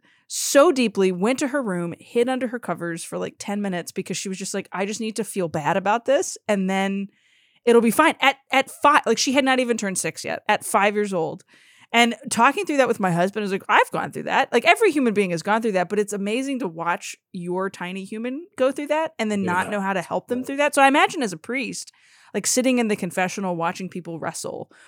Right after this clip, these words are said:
Speaker 1: or even just, like, in a moment of counseling or, like, encounter, how, how do you, that you're, you're helping people bring order and hopefully, like, heal from what they feel so deeply.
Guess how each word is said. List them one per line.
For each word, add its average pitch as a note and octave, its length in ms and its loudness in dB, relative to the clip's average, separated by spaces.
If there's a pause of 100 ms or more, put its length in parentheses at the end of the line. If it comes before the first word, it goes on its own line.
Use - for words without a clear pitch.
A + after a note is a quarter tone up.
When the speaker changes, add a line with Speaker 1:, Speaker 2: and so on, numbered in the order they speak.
(120)
Speaker 1:
or B3 100 6
even C4+ 220 4
just, B3 160 0
like, G#3 140 -2
in G3 80 0
a F#3+ 40 -2
moment F3+ 320 -2
of - 120 -10
counseling A#3 560 0
or, F#3+ 60 -2
like, F3 200 -4
encounter, F3+ 600 -4 (180)
how, D4 220 0
how F4 240 2
do A#4 140 4
you, G3+ 640 -4 (880)
that C4 240 0
you're, E4 360 4
you're B3+ 160 4
helping E4 320 4
people C4+ 220 0
bring G#3+ 220 0
order - 480 -6 (640)
and A3+ 180 2
hopefully, A#3+ 520 2
like, G3 180 2
heal G3+ 340 -2
from F3+ 300 -4
what F3+ 200 -2
they F#3 120 -2
feel F#3 380 -6
so E3+ 180 -8
deeply. - 520 -12